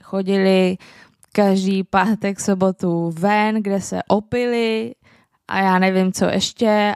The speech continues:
a odvedli si někoho na jednu noc a to byly tak jejich maximum. A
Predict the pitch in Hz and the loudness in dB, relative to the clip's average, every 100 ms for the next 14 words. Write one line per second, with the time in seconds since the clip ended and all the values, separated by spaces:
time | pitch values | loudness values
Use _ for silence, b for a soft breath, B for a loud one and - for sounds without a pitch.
0 | - 190 180 - 196 202 196 202 - 202 | -2 0 2 2 0 0 -4 -8 -6 -6
1 | 202 208 202 202 196 190 185 190 202 226 | -4 0 2 2 2 0 0 2 2 0
2 | 214 208 190 196 190 196 190 185 - 175 | -2 -4 -2 -4 -4 -2 -2 -6 -8 -10
3 | 190 196 185 - - 202 190 - 185 185 | -4 -4 -2 -6 -2 0 0 0 -2 -2
4 | - 190 185 160 - - B B B B | -4 -2 -2 -2 -8 -14 B B B B
5 | B _ 190 190 185 | B _ 2 4 4